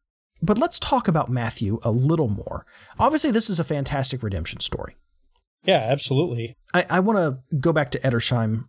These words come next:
Speaker 1: real quick. His description of Matthew's, uh, of this, this moment in Scripture is actually poetic, and I, I love this. "But it was not merely condescension, kindness, sympathy, even familiar intercourse with one usually regarded as a social pariah.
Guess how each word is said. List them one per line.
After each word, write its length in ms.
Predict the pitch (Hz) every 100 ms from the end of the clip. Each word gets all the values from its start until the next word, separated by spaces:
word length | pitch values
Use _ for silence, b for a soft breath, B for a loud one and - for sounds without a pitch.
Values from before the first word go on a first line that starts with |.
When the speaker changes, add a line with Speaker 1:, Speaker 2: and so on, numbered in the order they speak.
| -
Speaker 1:
real 320 | 127 127 143
quick. 360 | 135 107 87 - _ B B B B -
His 220 | 165 160
description 580 | - 175 - 302 - 202
of 60 |
Matthew's, 840 | 143 131 - 123 113 110 - - -
uh, 60 | 151
of 200 | 156 143
this, 160 | 180 -
this 200 | - 147
moment 540 | 156 151 143 117 - - -
in 120 | 135
Scripture 340 | 120 135 120 98
is 120 | 95
actually 260 | 107 - 92 -
poetic, 380 | 147 117 87 -
and 80 | 98
I, 100 | 98 -
I 60 |
love 220 | 107 104
this. 240 | - 80 - _ _ _ _
"But 100 | -
it 80 | 220
was 160 | 220 214
not 240 | 277 370
merely 280 | 226 214 185
condescension, 1160 | - - 165 139 127 - 151 139 151 135 135 131 _ _ -
kindness, 720 | - 139 139 127 123 123 - - _
sympathy, 720 | - - 139 131 127 131 117 -
even 280 | 220 240
familiar 560 | 190 - 151 160 156 139
intercourse 640 | 151 202 196 - 104 101
with 160 | - -
one 200 | 131 123
usually 400 | 127 151 139 127
regarded 440 | 117 113 127 123
as 140 | 101 101
a 60 |
social 320 | 101 135 127 101
pariah. 420 | 104 113 120